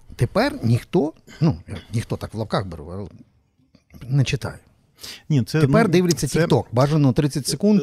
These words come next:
Speaker 1: і, і не більше, не, не обтяжуйте
Speaker 2: Дивіться,
Speaker 1: мене
Speaker 2: це
Speaker 1: інформацією.
Speaker 2: була завжди ілюзія, ну, в совку.
Speaker 1: Мгм.
Speaker 2: Совку всіх переконала,
Speaker 1: Самая читающая
Speaker 2: самая
Speaker 1: страна.
Speaker 2: читающая страна.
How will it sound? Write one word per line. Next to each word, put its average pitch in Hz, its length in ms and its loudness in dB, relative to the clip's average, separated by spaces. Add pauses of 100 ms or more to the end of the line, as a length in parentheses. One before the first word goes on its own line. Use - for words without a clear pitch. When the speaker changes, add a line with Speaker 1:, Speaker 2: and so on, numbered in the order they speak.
Speaker 1:
і, 160 180 -2
і 170 180 0
не 175 100 4
більше, 123 320 0
не, 131 160 2 (380)
не 151 180 2
обтяжуйте 104 500 -2
Speaker 2:
Дивіться, 120 160 0
Speaker 1:
мене 139 100 0
Speaker 2:
це 139 60 0
Speaker 1:
інформацією. 151 340 0
Speaker 2:
була 147 120 4
завжди 113 480 0
ілюзія, 113 720 -2 (280)
ну, 123 260 0 (180)
в - 60 -16
совку. 117 480 -2 (260)
Speaker 1:
Мгм. 127 300 2
Speaker 2:
Совку 170 340 -6
всіх 139 280 -6
переконала, 110 440 0
Speaker 1:
Самая 135 220 6
читающая 123 640 2
Speaker 2:
самая 139 260 4
Speaker 1:
страна. 135 220 2
Speaker 2:
читающая 113 840 -2
страна. 101 440 -8